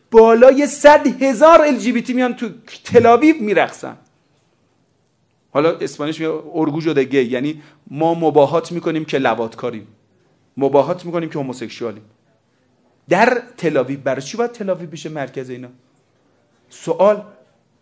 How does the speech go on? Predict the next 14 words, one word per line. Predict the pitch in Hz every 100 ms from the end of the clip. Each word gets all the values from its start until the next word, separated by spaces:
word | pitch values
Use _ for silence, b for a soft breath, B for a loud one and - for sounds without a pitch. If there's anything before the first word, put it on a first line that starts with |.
| _
ببینید | 123 190 240 247
دقیقاً | 185 175 202
می‌خوایم | 226 226
برگردیم | 214 214 226 220
به | 190
همون | 185 180
سیستم. | 151 143 151
یک | 165 320 -
سیستمی | - 190 - 185 156
هست، | 139 127
سیستم | - 139 156 139
باطل، | 127 127 196
سیستم | - - 117
شیطان. | - - -